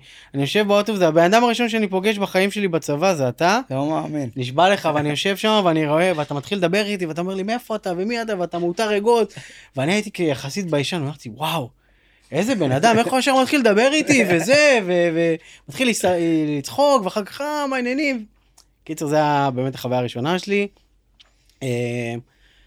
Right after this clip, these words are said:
Speaker 1: ב-, שירתנו באגוז, אה, היינו לוחמים ביחד, אה, אני הייתי גם סמל צוות, שזה, אה, אני לא יודע אם אנשים מכירים, אבל זה פחות או יותר הסגן של המפקד, זה מי שאם משהו קורה, חס וחלילה, הוא צריך להיות זה שתופס את הפיקוד וממשיך הלאה,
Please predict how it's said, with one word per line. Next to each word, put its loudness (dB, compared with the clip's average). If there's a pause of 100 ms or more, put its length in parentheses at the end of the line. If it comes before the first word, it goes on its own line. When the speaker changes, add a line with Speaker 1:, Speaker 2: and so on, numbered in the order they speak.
(220)
Speaker 1:
ב-, -6
שירתנו -2
באגוז, 2
אה, -4 (180)
היינו -2
לוחמים -2
ביחד, 0 (220)
אה, -14
אני -8
הייתי -8
גם -4
סמל -4
צוות, -2
שזה, -8 (640)
אה, -18 (480)
אני -20
לא -20
יודע -16
אם -14 (480)
אנשים -8
מכירים, -2
אבל -2
זה -10
פחות -4
או -6
יותר -4 (380)
הסגן -2
של -2
המפקד, 0
זה -2
מי 0
שאם -2
משהו -6
קורה, 0 (580)
חס -4
וחלילה, 2
הוא 2
צריך -4
להיות 0
זה -2
שתופס -8
את -8
הפיקוד -6
וממשיך -6
הלאה, 0